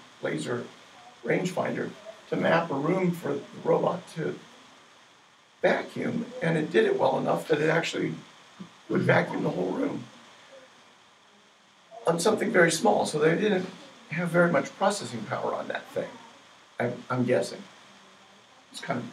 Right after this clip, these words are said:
all proprietary and black box, and I don't really know, but. So, okay, well, let's do something with that laser.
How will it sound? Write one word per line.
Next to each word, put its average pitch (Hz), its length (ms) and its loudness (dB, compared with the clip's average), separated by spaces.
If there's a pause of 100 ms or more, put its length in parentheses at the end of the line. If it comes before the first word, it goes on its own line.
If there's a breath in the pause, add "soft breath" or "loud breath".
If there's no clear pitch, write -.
all - 160 0
proprietary - 760 -2
and - 100 -8
black - 280 -8
box, - 300 -4
and - 80 -10
I - 40 -8
don't - 220 -10
really - 100 -10
know, - 260 -8
but. - 160 -14 (1900)
So, - 180 4
okay, - 180 6
well, 190 140 10
let's 233 180 6
do 190 260 0
something 180 420 2
with - 120 0
that - 240 0
laser. 117 340 0